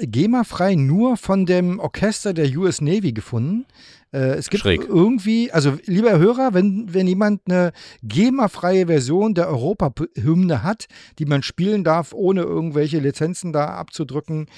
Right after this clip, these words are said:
Speaker 1: dann gerne mal einen Hinweis. Genau, also das ist der letzte Titel, den wir heute spielen, aus Gründen. Äh, liebe Leute, vielen Dank, dass ihr dabei wart und wir sagen Tschüss.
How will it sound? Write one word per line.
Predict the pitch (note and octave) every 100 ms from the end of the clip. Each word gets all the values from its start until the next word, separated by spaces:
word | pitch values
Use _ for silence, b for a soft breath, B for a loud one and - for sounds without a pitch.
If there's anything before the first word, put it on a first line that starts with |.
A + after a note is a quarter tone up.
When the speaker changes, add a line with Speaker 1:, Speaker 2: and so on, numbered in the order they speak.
| B B
Speaker 1:
dann | C3 B2+
gerne | C3 D#3+
mal | C#3
einen | C3
Hinweis. | B2 C3+ G#2 F2 - _ b b b b -
Genau, | F#3+ A2+ -
also | D#3 A#2+ G2+
das | F#3+ G3+
ist | G#3+ -
der | F3 D3+
letzte | F#3 D#3+
Titel, | C3 G#3
den | F#3+ E3
wir |
heute | D3 D3
spielen, | C3 D#3+ F#3+ F#3+
aus | F#3 C3+ D#3 B2+
Gründen. | C#3+ F3 A3 G#3 G3+ G3 B B B B
Äh, | D3 C#3+ C#3 C3+
liebe | G3+
Leute, | F#3 F#3+ G3
vielen | A3 A3
Dank, | G#3 G#3+
dass | F#3
ihr | G3+
dabei | D#3 E3+ F#3
wart | F3 F3+ -
und | G#3 E3 E3+ D#3 D3
wir | D3 C3+
sagen | A#2+ B2 C3 B2 B2 A#2+ A#2+ B2 A#2+ B2 _ -
Tschüss. | - A3+ C#4 B3 A#3+ A#3+ A#3+ A#3+ A#3+ - -